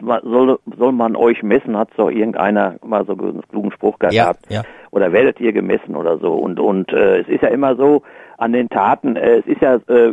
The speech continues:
Speaker 1: wir sehen ja auch jetzt, also wenn wir die C D U mal nehmen, wie verhält sich denn die C D U? Die, die hat doch einem Heizungsgesetz zugestimmt, die hat doch,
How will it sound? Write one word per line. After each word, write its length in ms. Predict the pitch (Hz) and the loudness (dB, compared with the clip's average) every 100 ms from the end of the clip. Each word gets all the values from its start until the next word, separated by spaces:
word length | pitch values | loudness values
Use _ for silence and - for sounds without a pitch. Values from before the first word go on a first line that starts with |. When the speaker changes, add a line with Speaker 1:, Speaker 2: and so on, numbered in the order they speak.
| - | 0
Speaker 1:
wir 160 | 117 123 | 0 0
sehen 260 | 107 165 170 | 4 2 4
ja 160 | 139 | 2
auch 280 | 101 107 - | 4 2 0
jetzt, 260 | 104 95 - | -2 -2 -2
also 180 | 107 | 0
wenn 100 | 104 120 | 0 0
wir 60 | |
die 120 | 120 120 | 0 0
C 80 | 135 | 2
D 100 | 123 | 4
U 120 | 127 | 4
mal 160 | 120 110 | 4 2
nehmen, 240 | 98 95 | 2 0
wie 80 | 104 | -2
verhält 320 | - 104 160 | -2 0 0
sich 100 | - | -2
denn 160 | - 87 | -8 -6
die 140 | 87 | -6
C 160 | - 85 | -6 -6
D 140 | 78 | -6
U? 200 | - - - | -8 -10 -14
Die, 120 | 76 - - | -20 -20 -10
die 60 | 87 | -4
hat 120 | 107 | -2
doch 140 | 113 | -4
einem 200 | - 87 80 | -4 -6 -2
Heizungsgesetz 640 | 104 151 135 147 127 143 _ _ | -2 -2 -2 -2 0 -2 _ _
zugestimmt, 680 | 143 139 139 - 139 139 135 | -4 -2 -4 0 0 0 0
die 120 | 98 | -2
hat 180 | 95 - | -2 -2
doch, 280 | - - | -2 -4